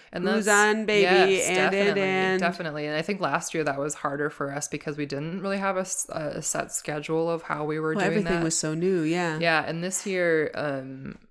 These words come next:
Speaker 1: we, you know, even before farming, we kind of set up.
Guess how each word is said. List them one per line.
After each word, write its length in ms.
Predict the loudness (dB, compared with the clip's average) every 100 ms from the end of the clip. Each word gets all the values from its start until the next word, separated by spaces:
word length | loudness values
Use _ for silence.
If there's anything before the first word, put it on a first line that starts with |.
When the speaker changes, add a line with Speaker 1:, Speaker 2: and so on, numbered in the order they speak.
| _
Speaker 1:
we, 600 | -10 -4 -2 -2 -4 -8 -14 -8
you 120 | -6
know, 300 | -6 -8 -14 -20 _ _
even 260 | -2 0 0
before 420 | 0 0 2 2
farming, 680 | 2 -2 -2 -2 -4 -8 -10 -8
we 100 | -8
kind 240 | -6 -6
of 160 | -6 -6
set 180 | -4 -4
up. 240 | -6